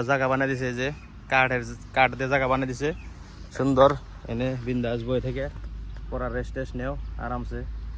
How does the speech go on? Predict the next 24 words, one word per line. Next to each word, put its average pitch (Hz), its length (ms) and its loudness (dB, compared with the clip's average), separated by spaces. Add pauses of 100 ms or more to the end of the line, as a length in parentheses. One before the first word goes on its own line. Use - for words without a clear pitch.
(640)
বড়িয়া 131 280 -4 (180)
এই 117 120 -6
প্লেসটা। 117 320 -8 (640)
আর 165 140 -4
এনে 202 140 -4 (100)
যে 185 80 -2 (220)
ছোট 196 200 -2
পোলানের 185 380 0
জন্য 160 200 -2
কিবা 147 160 -2
অ্যাক্টিভিটি 135 440 -6
আছে, 139 180 -4 (400)
ঝুলনা 123 260 -6 (100)
আছে, 131 180 -6 (160)
তারপরে 120 360 -4 (1080)
এই 147 80 -8
যে 151 120 -6
পিছলা 170 280 -2
খেলায় 143 240 2
যে, 151 60 -2 (360)
পিছলা 139 300 -6
খেলা 127 180 -6
নিয়ে 127 140 -4
আছে, 117 140 -8